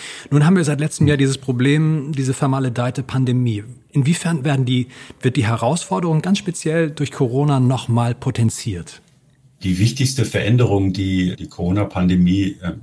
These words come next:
Speaker 2: letztes Jahr und auch dieses Jahr nach sich gezogen hat, war natürlich nochmal eine Beschleunigung der Umschichtung,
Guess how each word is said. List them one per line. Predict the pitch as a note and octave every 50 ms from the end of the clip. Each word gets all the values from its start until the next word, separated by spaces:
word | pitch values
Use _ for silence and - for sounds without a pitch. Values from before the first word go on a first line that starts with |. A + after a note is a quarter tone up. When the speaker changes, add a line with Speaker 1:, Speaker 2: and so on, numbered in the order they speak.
| - -
Speaker 2:
letztes | - F2 - - - - - G2+ - -
Jahr | F#2+ F#2+ G2
und | F#2+ F2
auch | F2 F2+ -
dieses | - F#2+ F#2 G#2+ G#2 - -
Jahr | F#2 F#2 F#2+ F#2 - - _ _ _ - - - - - - - _
nach | - F#2+ F#2 G#2+
sich | - - - -
gezogen | - - G2 - - - G2+ G2+ G#2 G2
hat, | F#2+ F#2+ - -
war | F2 F2+
natürlich | F#2+ G2+ G2 - - F#2+ F#2+ F#2 - -
nochmal | F#2+ F#2+ A2 A2+ A2+ - - A2 G#2 G2+ G2+ F#2 F2+ -
eine | F#2+ F#2+ F#2 F#2 F#2 F2 F2 E2+
Beschleunigung | D#2+ D2 - F2+ - - - G2 F2+ F#2 G#2 A2+ A#2 A2+ G2 - G2+ G#2 G#2 F#2
der | G2+ F2+ F2 - -
Umschichtung, | A#2 C3 C#3+ C#3 C3+ - - A#2+ A2+ - - - A2+ G#2 G#2 G#2+ G#2 G2+